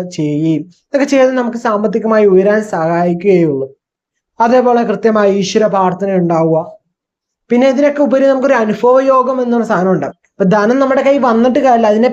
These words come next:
പിടിച്ചു നിർത്താനും കൂടി നമ്മൾ അറിഞ്ഞിരിക്കണം, അല്ലെ? ആ ഒരു ഫ്ലോ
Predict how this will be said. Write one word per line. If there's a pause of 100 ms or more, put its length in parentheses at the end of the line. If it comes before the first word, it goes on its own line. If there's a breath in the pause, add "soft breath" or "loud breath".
പിടിച്ചു
നിർത്താനും
കൂടി
നമ്മൾ
അറിഞ്ഞിരിക്കണം, (640)
അല്ലെ? (440 loud breath)
ആ
ഒരു (460)
ഫ്ലോ